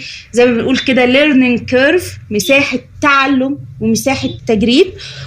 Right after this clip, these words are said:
ومفيش مشكلة خالص لو حصل عندنا أي مشكلة إن إحنا نلجأ لمتخصصين، ده لا بيقلل من ذكورة الراجل ولا بيقلل من أنوثة الست.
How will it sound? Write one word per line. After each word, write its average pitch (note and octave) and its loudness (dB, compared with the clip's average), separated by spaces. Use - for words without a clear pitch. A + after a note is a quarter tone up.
ومفيش C#4+ 2
مشكلة E4+ 0
خالص D#4+ -2
لو C#4+ 2
حصل D4 -4
عندنا A#3 0
أي C#4 0
مشكلة B3+ 0
إن A3 -2
إحنا C4 0
نلجأ B3 2
لمتخصصين، A3+ -4
ده B3 2
لا D4+ 4
بيقلل C4+ -2
من A3 2
ذكورة B3+ 0
الراجل A#3+ 2
ولا A#3 2
بيقلل A#3 -2
من G#3 -4
أنوثة G#3+ -2
الست. - -14